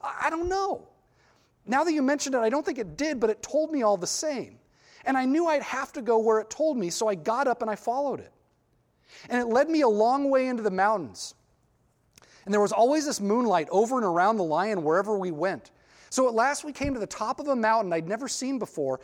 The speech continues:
and on top of this mountain there was this garden, trees, fruit, everything.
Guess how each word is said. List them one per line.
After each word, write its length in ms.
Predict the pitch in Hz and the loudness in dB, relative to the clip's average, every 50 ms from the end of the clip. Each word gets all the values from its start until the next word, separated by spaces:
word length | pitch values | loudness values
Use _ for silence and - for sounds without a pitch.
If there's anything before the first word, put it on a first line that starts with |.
| - - - | -12 -16 -6
and 120 | - 226 226 | -2 -2 -2
on 100 | 214 - | -2 -2
top 300 | - - 240 294 311 339 | -4 -4 -4 -2 -2 -2
of 80 | 320 | -4
this 160 | 330 254 - | -4 -4 -4
mountain 260 | 262 254 277 269 254 240 | -2 -2 -2 -2 0 0
there 100 | 220 208 | -2 -2
was 120 | 196 - | -2 -4
this 160 | 180 175 - | -6 -8 -8
garden, 600 | 165 151 131 - 196 220 269 285 233 196 135 107 - - - _ _ | -10 -8 -2 0 2 4 4 2 2 -2 -6 -8 -12 -18 -20 _ _
trees, 640 | - - - - 277 294 285 262 202 160 131 - | -6 -6 -4 -4 -2 0 0 0 0 -2 -4 -8
fruit, 420 | - - - 269 311 302 220 175 - - | -10 -10 -6 -2 -2 -2 -2 -2 -4 -6
everything. 580 | 262 302 302 330 320 247 - - 139 101 82 | -6 -4 -4 -4 -4 -6 -6 -8 -14 -14 -16